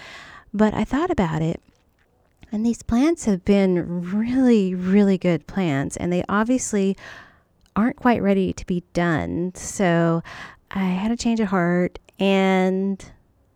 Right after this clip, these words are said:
I ran inside, and I got some old sheets, and I threw them over my plants to kind of in a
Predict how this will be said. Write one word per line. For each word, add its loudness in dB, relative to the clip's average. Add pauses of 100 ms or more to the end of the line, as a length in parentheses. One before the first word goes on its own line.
I 2
ran 0
inside, -4
and -2
I 0
got -2
some -6
old -2
sheets, -8
and -4
I -4
threw -4
them -2
over -6
my -6
plants -8
to -6 (760)
kind 6
of 4
in 6
a 6